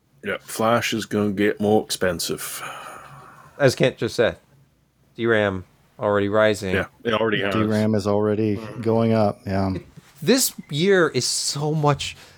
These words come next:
Speaker 2: You, uh, just forget about everything else. Let's just talk about computer hardware, 'cause that's what, that's what matters. Uh, computer hardware last year, it was, it sucked. But I think it sucked mostly because people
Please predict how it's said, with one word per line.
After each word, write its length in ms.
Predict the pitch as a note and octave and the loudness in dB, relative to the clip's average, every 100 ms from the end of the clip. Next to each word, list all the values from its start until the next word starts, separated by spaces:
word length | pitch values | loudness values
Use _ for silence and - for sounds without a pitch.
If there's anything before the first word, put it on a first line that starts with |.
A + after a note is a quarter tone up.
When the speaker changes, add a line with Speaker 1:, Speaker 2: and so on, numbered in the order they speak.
| - | 0
Speaker 2:
You, 220 | F#3+ B3 | 2 2
uh, 120 | D#3+ F3 C#3 | 0 -2 -2
just 240 | G3 - | -2 -2
forget 260 | - G3+ A#3+ | -2 2 4
about 460 | F#3 E3 D3 C3 - - | 4 4 4 2 -2 -2
everything 380 | C#3 B2+ B2 F#2+ | 0 0 0 -2
else. 160 | - | -4
Let's 100 | C3+ | -6
just 140 | - F3 | -4 0
talk 100 | E3+ | 2
about 140 | D3+ | 2
computer 280 | A#2 B2+ G#2 | -2 -2 2
hardware, 280 | G2 F2 E2+ | 2 2 -2
'cause 120 | - | -8
that's 160 | G#2 - | -12 -10
what, 100 | G2+ - | -12 -8
that's 180 | - A2 | -4 -4
what 100 | A2 | -4
matters. 360 | G2 F2 - - _ - - - _ _ - | -4 -4 -8 -16 _ -20 -20 -20 _ _ -6
Uh, 380 | B2 A2+ A2 G#2 - _ _ - - - _ | 0 2 2 0 -6 _ _ -20 -20 -20 _
computer 400 | C#3+ C#3 G#3 G#3 | -12 -4 0 2
hardware 400 | D#3+ D3+ C#3+ C3+ | 2 2 2 2
last 340 | A#2 G#2+ - A2 | 4 2 0 -4
year, 300 | F#2 F2 - _ _ _ C3+ | -4 -4 -8 _ _ _ -14
it 40 | |
was, 240 | D3 C#3+ | -12 -8
it 120 | E3 - | -8 -2
sucked. 480 | A#3+ - - - - _ _ _ _ | 0 0 -8 -20 -20 _ _ _ _
But 280 | B2 A#2 - - | 2 4 4 0
I 60 | |
think 320 | C3 F3 D3 - - | 0 0 -2 -10 -10
it 140 | C#3 - | -10 -10
sucked 1200 | - - - - - - - - - D#3 D3+ - | -12 -10 -8 -8 -8 -10 -12 -6 2 2 2 -6
mostly 540 | C3+ C3 C#3+ C#3+ D3+ | -6 0 0 0 -4
because 400 | C3 A#2+ C3 A#2 | -4 0 2 2
people 340 | - C3 A#2+ | 0 -6 -6